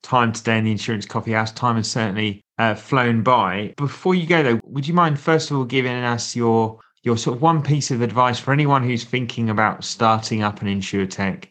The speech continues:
start thinking about founding a, an insurtech? What would be that one key piece of advice you'd have for them? And also, how would our listeners go about reaching out to you after the show?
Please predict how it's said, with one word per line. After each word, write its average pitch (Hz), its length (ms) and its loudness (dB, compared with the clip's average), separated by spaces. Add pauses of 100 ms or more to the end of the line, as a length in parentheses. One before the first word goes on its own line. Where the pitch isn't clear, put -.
(100)
start - 380 0
thinking 117 260 0
about 113 260 2
founding 110 520 0
a, 104 260 0
an 107 100 -2
insurtech? 104 680 -2 (160)
What 151 120 6
would 135 120 2
be 143 120 6
that 120 160 2
one 139 280 2
key 123 300 2
piece 117 280 -2
of - 60 -6
advice 110 420 0
you'd 104 80 -2
have 101 220 -2
for 104 100 -6
them? 104 400 0 (220)
And 120 120 2
also, 117 300 2
how 113 200 2
would 110 100 2
our 107 160 4
listeners 104 400 -2
go 104 140 0
about 98 440 -2
reaching 98 320 -6
out 92 120 -6
to 95 100 -8
you 95 60 -2
after 92 160 -8
the 87 60 -10
show? 87 260 -10